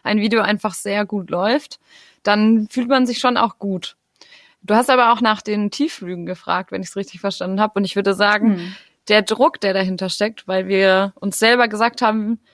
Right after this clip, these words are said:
Speaker 1: für den Algorithmus brauchen wir einfach eine Regelmäßigkeit. Wir brauchen mindestens drei Videos in der Woche, was schon sehr wenig war, wie es uns am Anfang gesagt wurde.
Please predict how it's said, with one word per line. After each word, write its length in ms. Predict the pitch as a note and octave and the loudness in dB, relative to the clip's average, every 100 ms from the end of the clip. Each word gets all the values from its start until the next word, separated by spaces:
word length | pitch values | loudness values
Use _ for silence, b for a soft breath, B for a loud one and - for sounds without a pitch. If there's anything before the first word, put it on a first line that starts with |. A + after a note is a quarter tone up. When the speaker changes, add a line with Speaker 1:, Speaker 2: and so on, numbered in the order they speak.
| _ | _
Speaker 1:
für 140 | - | -6
den 140 | A3 A3+ | -4 -2
Algorithmus 640 | G#3+ G#3 F#3+ B3+ C4+ C4 | -2 -2 -4 -4 -2 -4
brauchen 380 | - A3+ A#3+ B3 | 0 2 2 0
wir 100 | G#3+ | -2
einfach 280 | G#3 G#3 G3+ | -4 -4 -4
eine 140 | F#3+ F#3+ | -4 -4
Regelmäßigkeit. 1000 | A#3 B3+ A#3+ A#3+ A#3+ A3+ - G3 G#3 - | -6 -4 -4 -4 -6 -10 -8 -6 -6 -8
Wir 120 | F#3+ | -4
brauchen 420 | F3+ G3+ A3 G#3+ | 0 0 0 -2
mindestens 500 | G#3 A3+ A3 G#3+ - | 0 0 -2 -6 -6
drei 240 | F#3+ F#3 | -4 -4
Videos 300 | G3 G3+ G#3 | -4 -4 -6
in 80 | G3+ | -4
der 140 | F#3+ F3+ | -2 0
Woche, 280 | G#3+ B3 F#3+ | 0 0 0
was 220 | F#3+ - | 0 0
schon 180 | G3 F3 | 0 2
sehr 420 | F#3+ G#3+ A3 G3 | 4 4 4 2
wenig 400 | G#3 A#3+ C4 A3+ | 0 2 0 2
war, 360 | A3+ B3 C4+ A#3+ | 2 4 2 -2
wie 40 | |
es 120 | A#3 | -4
uns 140 | B3 A3 | -4 -4
am 120 | G#3 | -2
Anfang 280 | A3 A3+ A3 | -2 -2 -6
gesagt 480 | G#3+ A3 A3+ - | -2 -2 -2 -6
wurde. 300 | A3+ A#3 B3+ | -4 -2 -2